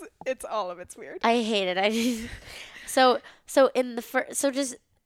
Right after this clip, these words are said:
Speaker 2: is this implying that her bathroom has an entrance to her bedroom and also to her foyer?
Speaker 1: I think it must be.
Speaker 2: Because
Speaker 1: Because he's,
Speaker 2: he,
Speaker 1: he's
Speaker 2: he's
Speaker 1: leaving.
Speaker 2: leaving,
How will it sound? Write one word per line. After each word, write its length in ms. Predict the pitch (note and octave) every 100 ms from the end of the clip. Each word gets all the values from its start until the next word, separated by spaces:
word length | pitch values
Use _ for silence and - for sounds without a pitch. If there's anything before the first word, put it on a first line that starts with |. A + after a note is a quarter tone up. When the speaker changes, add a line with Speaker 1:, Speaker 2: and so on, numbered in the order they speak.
| -
Speaker 2:
is 160 | B3
this 200 | B3+ D4
implying 560 | E4+ C#4+ A3 G3 G3 G3+
that 160 | F#3 -
her 140 | G3
bathroom 380 | F#3+ E3 F#3+ F#3+
has 180 | F3+ E3+
an 80 | -
entrance 680 | F3 F#3 G#3+ G#3+ A3+ - -
to 240 | - G3
her 140 | F#3 F3
bedroom 460 | - E3+ - A3+ A3
and 160 | F#3 -
also 300 | F3+ F#3 G3+
to 160 | - G3
her 120 | G3
foyer? 580 | - D#3+ E3+ F#3+ A#3+ D4+ _
Speaker 1:
I 100 | B3
think 200 | A#3 A#3
it 100 | A3
must 240 | F#3+ F#3 -
be. 300 | F#3 G3+ - _ -
Speaker 2:
Because 340 | C4+ C#4+ C#4 B3+
Speaker 1:
Because 0 |
he's, 380 | C4 A3 - -
Speaker 2:
he, 120 | C#4+
Speaker 1:
he's 180 | B3 A3+
Speaker 2:
he's 240 | C#4+ A#3
Speaker 1:
leaving. 280 | A3 G#3+ A#3 A#3+
Speaker 2:
leaving, 320 | C#4 D#4 E4